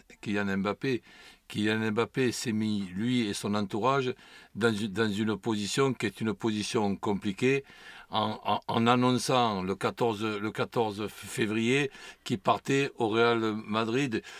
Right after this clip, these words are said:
Je trouve que c'est maladroit de partir dans cette intersaison.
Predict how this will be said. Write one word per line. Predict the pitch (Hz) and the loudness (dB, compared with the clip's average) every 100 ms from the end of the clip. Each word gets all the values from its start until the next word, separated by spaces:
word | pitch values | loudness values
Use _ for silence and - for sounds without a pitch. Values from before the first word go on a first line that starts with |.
| - - | -16 -10
Je | - | -8
trouve | - 135 117 | -2 0 2
que | 127 | 0
c'est | - - | 0 2
maladroit | 135 139 127 123 127 98 | 2 2 2 2 2 0
de | 92 101 | -4 -4
partir | - 185 - 107 | -4 -4 -2 0
dans | 95 | -2
cette | - 104 107 | -2 -4 -4
intersaison. | 98 104 - 104 127 143 | -2 -4 -2 -2 0 0